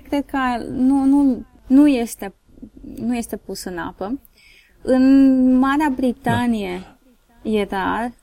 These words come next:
Speaker 1: um, în Statele Unite și Canada,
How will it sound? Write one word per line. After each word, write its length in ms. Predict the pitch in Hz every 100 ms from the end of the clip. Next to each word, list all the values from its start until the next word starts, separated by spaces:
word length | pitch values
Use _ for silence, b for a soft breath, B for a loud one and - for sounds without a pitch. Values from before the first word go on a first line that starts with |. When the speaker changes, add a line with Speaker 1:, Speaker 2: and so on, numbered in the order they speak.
| _ -
Speaker 1:
um, 640 | 208 202 196 196 202 202 - _ _ _ _ - -
în 340 | 254 254 247
Statele 420 | 233 - 262 277
Unite 180 | 302 269
și 140 | 247 220
Canada, 640 | 233 214 220 208 180 185